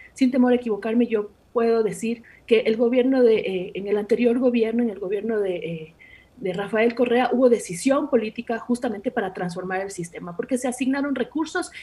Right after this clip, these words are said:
y se implementó un modelo. Lastimosamente, eso se dejó sin efecto. A partir del dos mil dieciocho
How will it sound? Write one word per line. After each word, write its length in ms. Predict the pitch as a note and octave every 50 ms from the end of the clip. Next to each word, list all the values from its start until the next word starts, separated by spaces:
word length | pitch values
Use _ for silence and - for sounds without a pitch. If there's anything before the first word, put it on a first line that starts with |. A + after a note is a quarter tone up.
| A#3+ -
y 80 | A#3+
se 80 | - A#3
implementó 480 | A3+ A#3 A3 G#3 G#3 G3 F#3+ - G#3+
un 80 | G#3 G#3
modelo. 380 | F#3 F3 E3+ D3+ D3+ E3+ E3+ - - - - -
Lastimosamente, 920 | A3 G#3+ - B3+ A#3 A#3 A#3 A#3 B3+ A3+ A#3 A#3+ B3 B3 B3 D4+ B3+ A#3+ - - - -
eso 200 | A#3+ A#3+ - B3
se 120 | - - G#3
dejó 300 | G#3+ F#3 F#3 - A3+ A3+
sin 240 | - - B3 A3 G3+
efecto. 540 | E3+ - - D4+ D#4 - - - F4 E4 F4 - - -
A 140 | - G#3+ -
partir 320 | A3+ G#3 A3 - A#3+ A#3 A3+
del 160 | A3+ G#3 G#3
dos 140 | A#3 G3+ G#3+
mil 180 | A3 A3+ G#3+
dieciocho 560 | A#3 A#3 G#3+ - D#4+ E4 E4 E4 - E4 E4